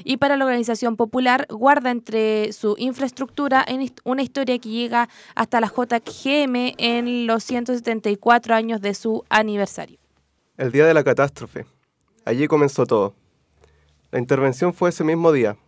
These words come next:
Speaker 2: cuando se inauguraría la exposición Por la Vida, Siempre, un acto en contra de la guerra civil que se realizaría en el frontis de la Casa Central de la Universidad Técnico-Pedagógica, ute, con la participación del presidente Salvador Allende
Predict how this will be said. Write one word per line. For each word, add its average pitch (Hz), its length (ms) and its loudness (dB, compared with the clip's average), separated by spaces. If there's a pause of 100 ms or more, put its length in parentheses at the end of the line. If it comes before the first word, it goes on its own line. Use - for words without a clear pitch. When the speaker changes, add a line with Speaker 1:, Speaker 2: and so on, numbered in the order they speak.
(440)
Speaker 2:
cuando 123 240 0
se 131 400 0
inauguraría 123 680 4
la 170 60 2
exposición 147 640 -2 (140)
Por 123 160 2
la 117 100 4
Vida, 120 300 2
Siempre, 127 540 -6 (600)
un 127 160 -2
acto 156 240 2
en 160 80 0
contra 160 340 2
de 147 80 4
la 131 120 2
guerra 139 220 0
civil 143 500 -4
que 135 100 -8
se 131 160 -2
realizaría 120 480 -2
en 139 80 2
el 135 80 -2
frontis 135 340 -4
de 131 100 -2
la 117 100 0
Casa 127 200 -4
Central 135 560 -6 (380)
de 120 100 -2
la 120 100 2
Universidad 120 520 2
Técnico-Pedagógica, 131 1120 -2 (100)
ute, 110 360 -6 (580)
con 120 120 -2
la 113 80 2
participación 120 680 -4
del 143 100 0
presidente 123 420 -6
Salvador 120 380 -2
Allende 143 500 -2